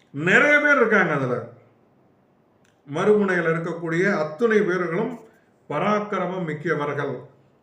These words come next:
அதை ஒரு ராஜதந்திரியாக ஒத்துக்கொண்டது மட்டுமல்லாமல் வெளிப்படுத்துகிறார் இந்த இடத்துல துரியோதனன்.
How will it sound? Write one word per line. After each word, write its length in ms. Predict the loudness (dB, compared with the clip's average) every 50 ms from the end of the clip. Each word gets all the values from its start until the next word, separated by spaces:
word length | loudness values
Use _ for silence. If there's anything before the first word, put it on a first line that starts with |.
| _ _ _ _ _ _ _ _ _ _ _ _ _ _ _ _ _ _ _ _
அதை 220 | -6 -4 -2 0 0
ஒரு 180 | 0 2 2
ராஜதந்திரியாக 1200 | 2 2 2 2 2 2 4 4 4 4 4 2 0 0 -2 -2 0 0 0 0 0 -2 -2 -2 -2 -2 -2 -2 -4 -4 -6 -8 -10 -14 -20 -20 _ _ _ _ _ _ _ _ _ _ _ _ _ _ _ _ _ _ _ _ _ _ _ _ _ _ _ _ _ _ -8
ஒத்துக்கொண்டது 840 | -2 2 2 2 2 0 -2 -4 -2 -2 -2 0 0 2 2 2 0
மட்டுமல்லாமல் 800 | 0 -2 -2 0 0 0 0 0 0 0 -2 -2 -2 -2 0 2
வெளிப்படுத்துகிறார் 1000 | 4 4 4 4 2 0 -2 -2 -2 -2 -4 -2 -2 -2 -2 -2 -4 -4 -8 -14 -20 -20 _ _ _ _ _ _ _ -14
இந்த 220 | -12 -10 -6 -4
இடத்துல 420 | -4 -4 -4 -6 -6 -6 -6 -4 -4
துரியோதனன். 600 | -6 -4 -2 -2 0 -2 -2 -4 -6 -8 -8